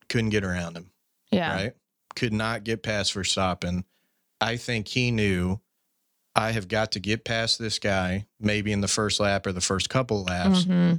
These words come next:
Speaker 1: 'cause if not,
Speaker 2: Strategic.
Speaker 1: and he has clean air, and as fast as their car is, you know, unless there's, like, tire issues or something, he's just gonna get first place. He's just gonna run away
Speaker 2: Yeah.
Speaker 1: with this."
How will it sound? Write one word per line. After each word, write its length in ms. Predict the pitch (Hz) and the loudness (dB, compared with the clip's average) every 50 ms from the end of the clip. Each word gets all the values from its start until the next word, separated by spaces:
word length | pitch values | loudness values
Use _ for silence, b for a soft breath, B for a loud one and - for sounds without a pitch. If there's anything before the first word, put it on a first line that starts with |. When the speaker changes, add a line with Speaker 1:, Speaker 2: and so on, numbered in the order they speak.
| - | 0
Speaker 1:
'cause 220 | - - 101 95 107 | -2 -4 -2 0 0
if 140 | 98 - - | -2 0 0
not, 280 | 104 104 110 123 143 156 | 0 0 0 0 0 0
Speaker 2:
Strategic. 760 | 180 196 180 - 196 196 190 170 180 185 180 - - - | 0 -2 -2 0 0 0 2 4 4 4 4 2 0 -2
Speaker 1:
and 120 | 117 104 98 | -2 0 0
he 180 | 92 - 120 117 | 0 2 2 2
has 200 | 113 113 104 - | 2 2 0 -2
clean 320 | - - 127 123 120 110 | -2 -2 0 0 2 2
air, 420 | 104 104 110 123 135 139 147 147 - - | 2 0 0 2 0 0 -2 -2 -4 -2
and 140 | 113 101 95 | 0 0 2
as 100 | 92 - | 2 2
fast 360 | - - 110 113 113 113 - | 0 2 2 2 2 0 0
as 100 | 117 98 104 | -2 0 2
their 140 | 113 110 | 2 0
car 340 | 101 - 120 120 123 127 131 | 0 0 0 0 2 2 2
is, 360 | 135 139 139 139 139 - - - _ _ _ _ _ _ _ _ - | 2 2 2 2 0 -2 -4 -6 _ _ _ _ _ _ _ _ 0
you 80 | 107 | 0
know, 220 | 95 92 90 92 92 | 2 2 2 2 4
unless 340 | 95 101 107 110 107 - | 4 4 4 2 2 0
there's, 220 | - 110 101 95 - | -2 -2 -2 -4 -4
like, 160 | 95 95 92 | -4 -4 -6
tire 280 | - - 120 127 127 117 | -6 -4 -2 0 0 0
issues 320 | 104 101 95 - 107 92 92 | -2 -2 -2 -2 -2 -2 -2
or 60 | 92 | 0
something, 480 | - - 95 92 90 - 92 90 95 - | 0 0 0 -2 -2 0 0 0 0 -2
he's 280 | - - - 120 113 98 | -2 0 2 2 4 4
just 200 | 98 95 90 - | 2 2 0 0
gonna 160 | - 92 92 | -2 -4 -10
get 200 | 90 92 90 87 - _ | -10 -10 -12 -12 -14 _
first 300 | - - 92 87 82 - - | -8 -6 -4 -4 -4 -4 -4
place. 240 | 82 82 85 - | -2 -2 0 2
He's 160 | - 107 101 98 | 2 2 2 2
just 160 | 95 - - | 2 0 0
gonna 140 | 98 90 90 | -2 -2 -2
run 180 | 90 92 90 | -2 -2 -2
away 200 | 92 92 92 92 101 | -2 0 2 4 4
Speaker 2:
Yeah. 220 | 95 92 85 80 | 4 2 0 -2
Speaker 1:
with 80 | 85 - | -4 -6
this." 80 | - | -6